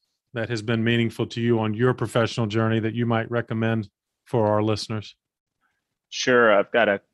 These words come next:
Speaker 2: couple of books. Um, the most recent book that I, I read is How to Be an Anti-Racist.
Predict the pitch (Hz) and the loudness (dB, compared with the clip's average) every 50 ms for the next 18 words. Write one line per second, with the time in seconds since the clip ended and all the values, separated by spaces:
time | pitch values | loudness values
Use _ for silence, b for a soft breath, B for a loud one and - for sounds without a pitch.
0 | _ - - - - - 127 113 98 85 98 95 95 - - - - - - - | _ -12 -4 -4 -4 -2 0 -2 0 2 2 2 2 0 -4 -12 -12 -10 -6 0
1 | 98 95 95 92 92 92 90 - 101 98 98 101 101 - - - 110 104 - 120 | 2 2 2 2 2 0 -2 -2 -2 0 2 0 0 0 -2 -4 -4 -4 -4 -4
2 | 107 87 101 95 - - 101 92 92 92 90 92 - - 95 90 90 92 92 90 | -4 0 -2 -2 0 2 2 4 4 6 4 4 4 2 0 0 0 2 2 2
3 | 90 92 90 - - - 95 92 90 80 98 92 90 87 - 98 92 - 98 90 | 2 0 -4 -6 -4 -4 -2 -2 -2 -4 -6 -6 -6 -6 -6 -8 -4 0 0 0
4 | 90 92 95 95 - - 120 - - - - | 0 0 -2 -4 -6 -8 -8 -8 -10 -12 -14